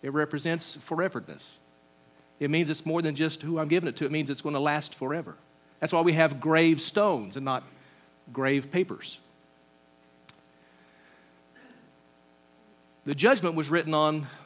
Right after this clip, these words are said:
the wall because judgment is public. The scriptures even tell us that every, that at some point on our judgment, a lot's gonna be known that we don't want known if we haven't been forgiven of it.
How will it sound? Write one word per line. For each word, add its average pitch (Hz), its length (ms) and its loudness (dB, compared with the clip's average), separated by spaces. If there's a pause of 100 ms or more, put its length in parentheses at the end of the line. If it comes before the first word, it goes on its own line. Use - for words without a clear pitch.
the 156 80 2
wall 151 440 -2 (440)
because 147 320 0
judgment 127 560 -2
is 123 160 -10
public. 117 460 -6 (460)
The 135 60 -6
scriptures 160 420 2
even 147 200 0
tell 180 260 2
us 135 220 -2
that 135 160 -4
every, 139 360 -2 (220)
that 143 80 0
at 135 80 -2
some 170 240 0
point 165 300 -2
on 139 80 0
our 175 120 4
judgment, 131 520 -4 (400)
a 110 60 -12
lot's 127 260 -4
gonna - 200 -12
be 131 140 -2
known 135 300 -4
that 117 80 -6
we 127 120 -6
don't 120 140 -6
want 117 160 -8
known 110 320 -12 (1800)
if 110 100 -10
we 117 80 -4
haven't 113 160 -6
been 117 120 -6
forgiven 117 360 -6
of 95 120 -10
it. 98 100 -16